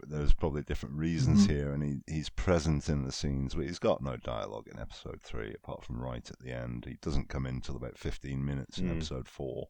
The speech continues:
Speaker 2: I think he was, he was taken out of rehearsals to film material on location for the War Machines during that week.
Speaker 1: Sure.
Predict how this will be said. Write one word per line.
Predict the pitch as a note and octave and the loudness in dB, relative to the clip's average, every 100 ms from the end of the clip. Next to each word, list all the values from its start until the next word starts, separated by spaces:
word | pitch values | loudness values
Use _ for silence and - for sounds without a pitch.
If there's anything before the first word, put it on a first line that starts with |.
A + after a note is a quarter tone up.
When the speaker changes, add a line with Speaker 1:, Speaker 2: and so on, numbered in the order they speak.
| - | -2
Speaker 2:
I | |
think | C#3 F#3 F3 | 4 4 6
he | D#3+ D#3 | 6 10
was, | D3+ C#3+ C#3+ - - - | 12 12 12 6 2 0
he | C#3+ C#3 | 4 6
was | C3+ | 8
taken | - D3 D3 | 12 12 12
out | C3 | 12
of | C3 A#2 | 12 12
rehearsals | A#2+ C3 C3 - A#2 G#2 G2 - - - _ - | 12 12 10 12 12 12 8 0 -4 -6 _ 2
to | - A#2 A2+ A2 A2 - _ _ _ | 12 12 12 10 6 2 _ _ _
film | - - A#2+ A#2+ A#2 A2+ | 6 12 12 12 12 12
material | A2+ G#2 A#2 A#2 G#2+ G#2+ G#2 - | 12 12 12 12 12 12 12 6
on | A2+ | 8
location | G#2+ G#2 A#2 A2 - G#2 | 8 10 10 10 8 4
for | G#2 | 8
the | G2 | 10
War | A2 A2 | 12 12
Machines | G#2+ - G#2 G2 G#2 G2+ - _ - - _ | 12 10 8 6 6 4 0 _ -20 -20 _
during | - G#2 F#2 | 10 10 10
that | F#2 - | 6 4
week. | F#2+ F#2 - - | 2 2 -2 -4
Speaker 1:
Sure. | - D#2+ C#2 | -2 -2 -2